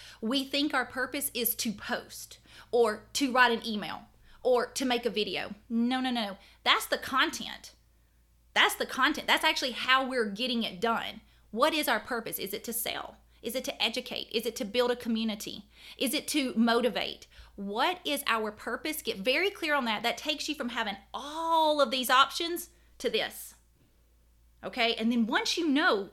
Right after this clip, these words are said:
"This is my goal. I want to educate them about my copywriting services," boom. Then I can decide how I want to do that. Do I want to tell it through a story? Do I want to tell it through scarcity? Do I want to, um, highlight a customer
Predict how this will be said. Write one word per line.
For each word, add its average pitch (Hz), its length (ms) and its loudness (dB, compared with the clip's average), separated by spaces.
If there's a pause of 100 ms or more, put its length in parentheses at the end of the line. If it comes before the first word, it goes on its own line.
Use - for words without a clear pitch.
"This 233 360 -4
is 269 100 -2
my 254 160 6
goal. 220 400 -4 (640)
I 233 100 4
want 294 180 4
to 247 140 -4 (140)
educate 226 500 -4
them 175 280 -6 (260)
about 208 320 4
my 226 100 6
copywriting 233 580 2
services," 254 540 -4 (260)
boom. 202 400 8
Then 415 120 0
I 554 160 2
can 381 100 -4
decide 294 300 4
how 277 140 0
I - 20 -4
want 233 100 -2
to 196 80 -4
do 220 160 -2
that. - 220 -6 (720)
Do 202 120 2
I 208 40 4
want 262 200 0
to 277 40 -6
tell 285 100 0
it - 80 -4
through 277 120 0
a 254 40 2
story? 226 600 -4
Do 180 80 -4
I - 20 -2
want 214 160 0
to - 40 -8
tell 269 120 0
it 262 60 -6
through 277 100 -4
scarcity? 214 640 -4 (240)
Do 254 140 4
I 247 40 8
want 277 320 4
to, 262 400 0 (240)
um, 240 240 4 (220)
highlight 240 400 6
a 208 80 0
customer 214 640 -4